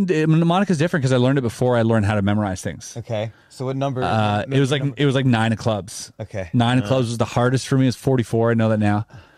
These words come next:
Speaker 1: but, uh,
Speaker 3: Right, you know now because of the uniqueness
Speaker 1: 'cause
Speaker 3: of
Speaker 1: I had to go in and,
Speaker 3: Heartless.
Speaker 1: and, and yeah, but, like, now I'm good.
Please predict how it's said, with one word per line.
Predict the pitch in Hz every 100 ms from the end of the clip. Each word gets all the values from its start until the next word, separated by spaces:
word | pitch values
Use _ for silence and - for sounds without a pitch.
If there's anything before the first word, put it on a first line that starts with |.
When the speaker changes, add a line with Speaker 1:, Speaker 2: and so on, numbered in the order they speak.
| _ _ _
Speaker 1:
but, | - 104
uh, | 98 98 95 92 90
Speaker 3:
Right, | 131
you | 151
know | 170
now | 160 143
because | 127 - 135 123
of | 117
the | 110
uniqueness | 107 104 107 - 101
Speaker 1:
'cause | 123
Speaker 3:
of | 127
Speaker 1:
I |
had | 127
to | 120
go | 120
in | 113
and, | 110
Speaker 3:
Heartless. | 110
Speaker 1:
and, | 113
and | 107 104 101 92
yeah, | 113 95 87 _ _ _ -
but, | 123
like, | 113
now | 151 165
I'm | 131
good. | 123 110 101